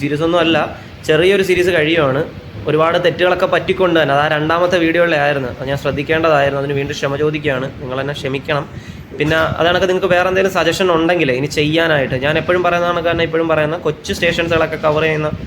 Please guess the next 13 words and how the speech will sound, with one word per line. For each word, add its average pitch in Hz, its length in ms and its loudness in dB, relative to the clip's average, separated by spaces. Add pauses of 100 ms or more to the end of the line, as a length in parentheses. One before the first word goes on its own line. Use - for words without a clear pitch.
(320)
മെമു 151 260 2
ട്രെയിൻസ് 160 360 0
ജേണികൾ 151 360 2
എന്തെങ്കിലുമൊക്കെ 151 440 0
ഉണ്ടെങ്കിൽ 147 280 -2
ഒന്ന് 147 180 -2
പറഞ്ഞു 143 240 0
കഴിഞ്ഞാൽ, 143 240 0
സജസ്റ്റ് 135 300 -4
ചെയ്ത് 147 180 2
കഴിഞ്ഞാൽ 139 300 0
നമുക്ക് 147 240 -2 (300)
ചെയ്യാം. 185 260 0